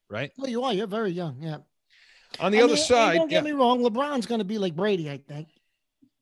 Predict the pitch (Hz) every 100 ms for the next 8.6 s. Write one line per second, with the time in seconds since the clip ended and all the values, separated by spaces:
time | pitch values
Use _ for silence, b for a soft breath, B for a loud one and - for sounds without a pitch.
0 | _ _ _ _ _ _ b b 208 208
1 | 202 196 185 170 185 208 220 190 170 175
2 | 165 165 240 233 220 170 214 214 196 -
3 | 170 180 - 160 151 160 180 - 156 131
4 | - 143 127 170 208 160 143 151 120 123
5 | 135 156 120 110 143 202 - 120 151 90
6 | 73 92 - _ _ 196 269 214 156 294
7 | 214 - 226 254 202 160 165 131 202 190
8 | 151 135 160 175 117